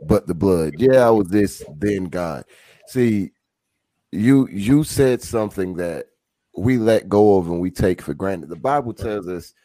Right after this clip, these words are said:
a righteous man falls seven times in a day. You know what keeps him righteous? I mean, obviously, God, but you know what keeps him righteous?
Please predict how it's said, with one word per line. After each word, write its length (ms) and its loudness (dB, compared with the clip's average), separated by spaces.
a 60 -4
righteous 420 0
man 280 -2
falls 360 -4
seven 280 0
times 340 -6
in 80 -8
a 60 -10
day. 140 -8
You 140 -6
know 140 4
what 220 4
keeps 320 2
him 240 0
righteous? 540 0
I 60 -2
mean, 260 -4
obviously, 720 0
God, 400 0
but 160 -10
you 80 -2
know 100 4
what 180 2
keeps 300 -2
him 220 0
righteous? 500 -4